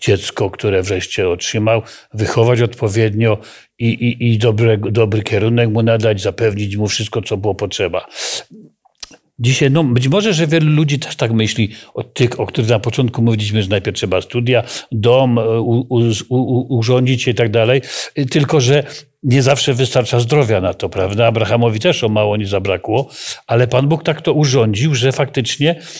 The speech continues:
już w takim momencie dał to, kiedy było późno. Ale moim zdaniem, gdyby tak mieć dzieci, powiedzmy, mając czterdzieści, pięćdziesiąt lat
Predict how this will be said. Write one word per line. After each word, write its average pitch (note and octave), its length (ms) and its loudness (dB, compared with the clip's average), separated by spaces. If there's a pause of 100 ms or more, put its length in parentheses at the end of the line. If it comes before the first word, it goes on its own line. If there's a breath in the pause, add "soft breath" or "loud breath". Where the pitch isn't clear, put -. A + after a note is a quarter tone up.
(160 loud breath)
już C#3+ 140 0
w - 40 -20
takim D3 280 0
momencie C3+ 560 2 (320 loud breath)
dał C3 360 2
to, C#3+ 140 0
kiedy B2 240 0
było C#3 160 2
późno. G#2 320 -2
Ale A2+ 220 4
moim A#2+ 440 4
zdaniem, F3 340 2
gdyby C#3 220 0
tak C3+ 160 0
mieć C3+ 300 0 (340 loud breath)
dzieci, A2+ 360 2
powiedzmy, A2+ 500 2
mając G#2+ 340 2
czterdzieści, G#2+ 600 -2
pięćdziesiąt G2+ 580 -2
lat F2 420 0